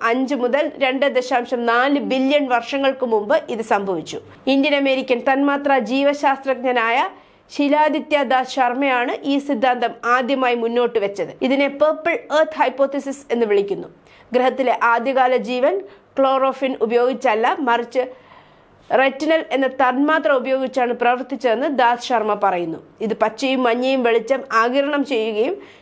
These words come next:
ചുവപ്പും നീലയും പ്രതിഫലിപ്പിക്കുകയും ചെയ്തു. ഇത് ഭൂമിക്ക് ഒരു പേർപ്പിൾ ഗ്രഹത്തിന്റെ രൂപം നൽകി.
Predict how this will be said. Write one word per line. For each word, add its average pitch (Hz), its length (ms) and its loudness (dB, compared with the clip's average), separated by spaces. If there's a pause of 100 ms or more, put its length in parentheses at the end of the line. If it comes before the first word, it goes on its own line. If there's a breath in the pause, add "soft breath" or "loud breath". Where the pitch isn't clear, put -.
(140)
ചുവപ്പും 349 420 0
നീലയും 294 320 2
പ്രതിഫലിപ്പിക്കുകയും 262 880 -2
ചെയ്തു. 190 300 0 (500 loud breath)
ഇത് 240 160 2
ഭൂമിക്ക് 262 380 0 (140)
ഒരു 240 200 2
പേർപ്പിൾ 302 460 2
ഗ്രഹത്തിന്റെ 277 500 -2
രൂപം 233 300 0
നൽകി. 165 220 -6